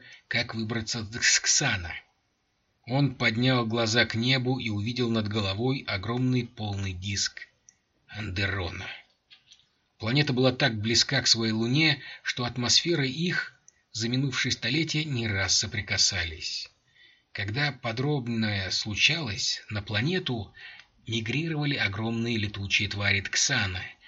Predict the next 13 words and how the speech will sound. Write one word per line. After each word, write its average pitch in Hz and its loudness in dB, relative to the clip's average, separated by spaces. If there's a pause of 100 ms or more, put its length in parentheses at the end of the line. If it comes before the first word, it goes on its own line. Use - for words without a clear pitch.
(180)
часть - 0
которых 135 -2
легендарные 110 -2
андеронские 113 0
кланы 123 -2
звериных 113 0
всадников 127 0
приручали 113 0
и 139 -4
превращали 107 2
в 92 -8
грозных 95 -6
гончих. - -2